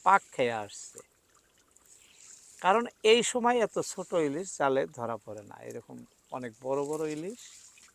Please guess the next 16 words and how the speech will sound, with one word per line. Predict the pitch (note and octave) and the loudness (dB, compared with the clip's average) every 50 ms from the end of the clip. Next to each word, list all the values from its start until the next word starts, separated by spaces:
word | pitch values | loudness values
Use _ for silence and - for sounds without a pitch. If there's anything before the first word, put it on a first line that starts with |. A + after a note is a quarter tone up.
| _ _ _ _ _ _ _ _ _ _ _ C3+ A#2+ A2+ A2 | _ _ _ _ _ _ _ _ _ _ _ -18 -16 -8 -6
জালে | B2+ A#2 A2+ A2 G#2 F#2+ - | -6 -6 -4 -6 -10 -12 -14
ধরা | - A2+ G2+ G2 - - | -16 -16 -16 -16 -16 -18
পড়ে। | F#2 F#2 - _ _ _ _ _ _ _ _ _ _ _ _ _ _ _ - - - - - - - _ | -18 -18 -18 _ _ _ _ _ _ _ _ _ _ _ _ _ _ _ -20 -20 -20 -20 -20 -20 -18 _
বাস্তবতা | - D3 D#3+ - - F3+ D#3+ D#3+ D3+ - D#3 C#3+ | 4 4 4 4 2 2 2 2 4 6 6 6
আপনাদের | C#3 - D3 C3 B2+ D#3+ E3+ | 6 4 -2 -2 -2 -2 -2
দেখালাম, | F3 E3 - - F#3 G3+ A3+ A#3 A3 | -2 -4 -2 -2 -2 -2 -2 -4 -6
কিন্তু | B3 A#3+ G#3+ C4 | -8 -8 -6 -6
এটা | C4 G#3 A#3+ A3+ | -2 0 0 0
যদিও | F3+ D#3 G3+ G#3 F#3 A#3 B3 | 0 0 -4 -2 -2 0 2
এখন | C4 A#3 G3 - - G3 G3 G3 A#3 - _ | 2 2 2 2 -4 -6 -6 -8 -14 -20 _
ছাইড়ে | - - - G3 G3+ A3 A3+ A3 | -20 -4 2 4 6 6 6 6
দেওয়া | E3+ D#3+ C#3+ C3 | 8 8 8 8
যায়, | A2+ G#2+ A2+ B2+ D#3 - _ _ _ _ _ _ - - - - - - - - - - A#2+ A2+ | 6 4 0 -2 -2 -4 _ _ _ _ _ _ -20 -20 -20 -20 -20 -20 -20 -20 -18 -16 -14 -10
জীবিত | A2 C3 F3 F3+ G#3+ G3+ - | -6 -6 -4 -4 -4 -2 0
থাকবো | E3+ - - B2 G#2+ G#2 A2 A#2 | -2 -2 -2 -6 -8 -8 -8 -8
না, | B2 D#3 F#3 A#3 | -8 -8 -12 -12